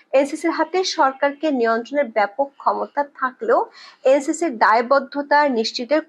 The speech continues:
কোনো বিধান রাখেনি রিয়াজ কমিশন। এতে করে জনগণের ভোটে নির্বাচিত সরকারের চেয়েও সীমাহীন ক্ষমতা নিয়ে দানবীয় হয়ে উঠবে এনসিসি। ডক্টর রিয়াজ কমিশনের সুপারিশে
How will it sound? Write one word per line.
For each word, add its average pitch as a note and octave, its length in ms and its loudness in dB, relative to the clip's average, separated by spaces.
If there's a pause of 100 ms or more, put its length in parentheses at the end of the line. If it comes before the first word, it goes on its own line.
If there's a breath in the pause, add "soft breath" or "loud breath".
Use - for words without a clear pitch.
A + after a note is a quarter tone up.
কোনো C#4 200 0 (220)
বিধান G#3+ 300 -6 (160)
রাখেনি A3+ 460 -4 (380 soft breath)
রিয়াজ F#3 320 0
কমিশন। D3+ 380 -6 (320)
এতে A#3 220 -4
করে C#4 140 2 (120)
জনগণের G#3+ 440 2 (120)
ভোটে G#3+ 300 0 (100)
নির্বাচিত D4+ 380 0 (140)
সরকারের A#3 400 -2 (220)
চেয়েও A#3+ 220 2 (500 soft breath)
সীমাহীন D#4+ 760 4 (160)
ক্ষমতা A3 520 0
নিয়ে D4+ 160 2 (460 soft breath)
দানবীয় C4+ 540 2 (100)
হয়ে F3+ 260 0
উঠবে - 300 -2 (280)
এনসিসি। - 440 -10 (880 loud breath)
ডক্টর C#4 280 0
রিয়াজ C#4 240 4 (120)
কমিশনের E4+ 460 0
সুপারিশে D#4 420 0